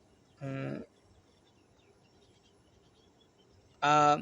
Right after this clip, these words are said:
বসে থাকবে। সুগন্ধিযুক্ত গাছের জন্মানোর স্থানের মতো। হ্যাঁ। আরেক দল ফুরাত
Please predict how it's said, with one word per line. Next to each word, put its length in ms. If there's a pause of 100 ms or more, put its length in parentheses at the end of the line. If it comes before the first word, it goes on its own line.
(340)
বসে 400 (140)
থাকবে। 400 (400)
সুগন্ধিযুক্ত 960
গাছের 440 (280)
জন্মানোর 680 (200)
স্থানের 480
মতো। 360 (720)
হ্যাঁ। 240 (720)
আরেক 320
দল 260
ফুরাত 420